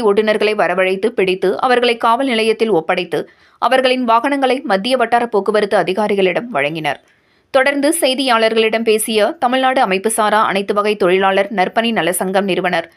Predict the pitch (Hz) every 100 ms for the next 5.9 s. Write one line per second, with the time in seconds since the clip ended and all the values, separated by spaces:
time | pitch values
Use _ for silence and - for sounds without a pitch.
0 | _ _ _ 247 247 254 233 233 226 226
1 | 233 240 254 269 185 185 180 170 165 175
2 | 147 _ _ _ _ - 294 320 294 269
3 | 269 269 262 254 240 269 - 208 247 262
4 | 262 254 254 262 214 180 - 214 - 214
5 | 226 170 165 175 180 180 196 160